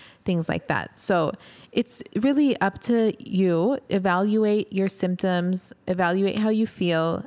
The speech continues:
And then, you know, if you don't feel good, you can definitely change it to three meals a day.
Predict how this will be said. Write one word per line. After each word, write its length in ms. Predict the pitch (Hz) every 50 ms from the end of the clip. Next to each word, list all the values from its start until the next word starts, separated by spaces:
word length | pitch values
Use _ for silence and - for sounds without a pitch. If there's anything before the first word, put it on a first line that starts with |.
| - _ -
And 180 | 190 185 175
then, 500 | 175 170 165 160 160 160 165 165 170 190 - _ _
you 100 | - 196
know, 100 | 180 165
if 120 | - 175 -
you 80 | 185
don't 180 | 185 185 180 180
feel 160 | - 190 180
good, 220 | 170 - 165 165 175
you 60 | 180
can 100 | 180 170
definitely 400 | 160 185 180 - - 165 156 165
change 260 | - - - - -
it 100 | - -
to 60 | - -
three 200 | - - 170 -
meals 280 | - - - - -
a 60 | -
day. 380 | - - 226 220 226 226 233